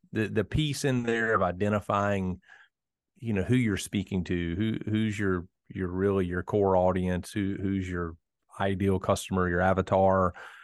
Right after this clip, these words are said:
I don't know. For some reason, we just wanna serve everybody. And, and really, the, I don't know if it's fear or, or what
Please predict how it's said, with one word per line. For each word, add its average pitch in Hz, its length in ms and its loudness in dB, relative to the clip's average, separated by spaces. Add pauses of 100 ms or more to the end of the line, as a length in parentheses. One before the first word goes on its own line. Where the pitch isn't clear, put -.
(580)
I 135 80 -2
don't 135 160 6
know. 139 140 6
For 110 120 0
some 151 260 2
reason, 135 380 6
we 117 80 6
just 123 160 0
wanna 123 140 4
serve 123 240 4
everybody. 92 520 2 (120)
And, 101 240 0
and 98 360 0 (140)
really, 131 500 6
the, 110 160 2
I 107 60 2
don't 131 100 4
know 139 60 6
if 117 100 2
it's 107 120 0
fear 139 360 2
or, 113 600 2
or 101 340 0 (500)
what 127 340 2